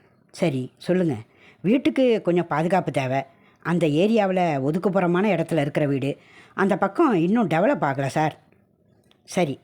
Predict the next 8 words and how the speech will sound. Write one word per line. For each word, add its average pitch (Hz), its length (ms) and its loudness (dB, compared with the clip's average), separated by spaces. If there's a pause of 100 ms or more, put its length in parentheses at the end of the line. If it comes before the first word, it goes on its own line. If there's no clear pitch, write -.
ஒரு 175 180 0
அப்ளிகேஷன் 160 540 -2
கொடுங்க, 147 360 -2 (140)
நாங்க 160 280 -2
பார்த்துக்குறோம்." 147 400 -4 (720)
"ரொம்ப 147 320 0
நன்றி 151 280 0
சார்." 135 260 -6